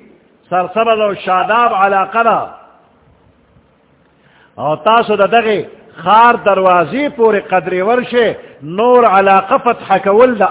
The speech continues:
الله کار دی، ځکه الله وعده کړی، انتم الاعلون.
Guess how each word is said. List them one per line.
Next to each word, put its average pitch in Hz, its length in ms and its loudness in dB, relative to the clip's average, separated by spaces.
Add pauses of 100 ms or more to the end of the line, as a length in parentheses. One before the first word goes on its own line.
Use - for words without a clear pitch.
الله 190 340 2
کار 180 360 0
دی، 143 140 -4 (300)
ځکه 143 160 -10 (100)
الله 165 240 0
وعده 151 320 0
کړی، 202 480 -2
انتم 185 300 -6
الاعلون. 151 640 2